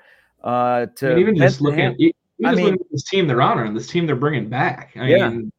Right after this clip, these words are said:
Speaker 2: I mean, Strick, Pike, Badgett, Chubbuck Junior,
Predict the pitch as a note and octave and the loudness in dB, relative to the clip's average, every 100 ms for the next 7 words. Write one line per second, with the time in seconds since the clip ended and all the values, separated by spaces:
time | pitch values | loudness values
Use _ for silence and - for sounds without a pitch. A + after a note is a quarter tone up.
0 | - C3 A#2+ A2 - F3+ C3+ - _ - | -4 -2 -2 -6 2 4 4 0 _ 0
1 | D3 G#2+ - _ _ _ _ _ C#3+ D#3+ | 0 0 -6 _ _ _ _ _ 0 2
2 | C3+ A#2 F#2 - _ - D#3 D3 C3+ D3+ | 2 0 -6 -8 _ -6 -2 -2 -2 -2
3 | C3 A#2 G#2 G2 | -2 -4 -8 -10